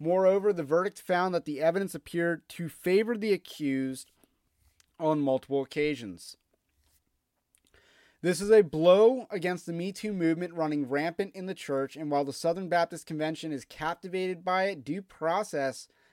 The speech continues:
mel-, remains alive in the P C A. So that's how I can conclude the article. Now, again, I don't think the P C A is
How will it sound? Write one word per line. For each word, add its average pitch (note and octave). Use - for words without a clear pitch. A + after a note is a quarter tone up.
mel-, C#3+
remains D3
alive D#3+
in D3
the C#3+
P C3+
C A2
A. F2
So -
that's F3
how A#3+
I A3
can F#3
conclude E3+
the D3+
article. D3
Now, D#3+
again, E3+
I E3
don't G3
think G3
the D#3
P F3+
C D3+
A D#3
is B2+